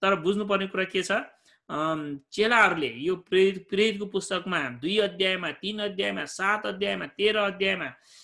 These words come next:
के छ? त्यहाँनिर पुरा, पुरानो करारको प्रभु येशू ख्रिस्टले यसरी उनीहरूको हृदय खोलिदिएपछि अब हामीलाई के लाग्छ भनेदेखि, अम, परमेश्वरको वचन मलाई बुझ्न गाह्रो छ भने जस्तो कतिपटक मनमा लाग्छ।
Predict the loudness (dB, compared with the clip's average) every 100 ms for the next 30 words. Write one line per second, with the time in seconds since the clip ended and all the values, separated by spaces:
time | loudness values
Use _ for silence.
0 | _ _ -2 0 -2 -2 -2 -2 -2 -6
1 | -4 0 2 2 -2 -2 -2 -2 -8 -8
2 | -4 -2 -2 -6 -4 -2 -2 -4 -8 -4
3 | -2 0 -2 -4 -6 -10 -16 _ _ _
4 | -6 -4 2 2 2 0 2 2 0 -2
5 | -10 -4 0 0 0 -4 -2 -2 -4 0
6 | 0 0 -6 -8 -10 -10 -6 -4 -6 _
7 | _ _ _ _ _ _ _ _ _ -20
8 | -20 _ -2 2 2 0 -4 -2 2 4
9 | 2 0 -2 -2 -2 0 0 0 -2 -2
10 | -2 -2 0 2 2 0 -4 -4 -2 -2
11 | -4 -6 -6 -6 -4 -4 -4 -2 -2 0
12 | 0 -2